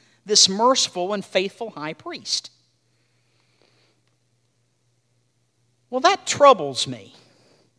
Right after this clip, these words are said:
And if you read hard enough, it ought to trouble you.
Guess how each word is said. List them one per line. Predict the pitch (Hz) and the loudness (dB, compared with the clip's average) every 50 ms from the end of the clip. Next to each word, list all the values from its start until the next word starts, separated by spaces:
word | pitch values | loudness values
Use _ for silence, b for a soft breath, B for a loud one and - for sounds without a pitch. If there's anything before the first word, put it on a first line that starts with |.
| _ _ _ _ _ _ _ _ _ _ _ _ _ _ _ _ _ _ _ _ _ _ - | _ _ _ _ _ _ _ _ _ _ _ _ _ _ _ _ _ _ _ _ _ _ -4
And | 185 | -4
if | 175 - - | -4 -4 -6
you | 208 | -8
read | 233 277 262 214 | -6 -6 -6 -6
hard | - - 320 320 285 | 2 4 4 4 4
enough, | 220 196 190 - - | 2 -2 -2 -2 0
it | 214 | 2
ought | 220 247 247 226 | 4 4 4 2
to | - - | -2 0
trouble | 214 196 185 196 220 | 0 0 0 -2 -8
you. | 214 151 | -14 -16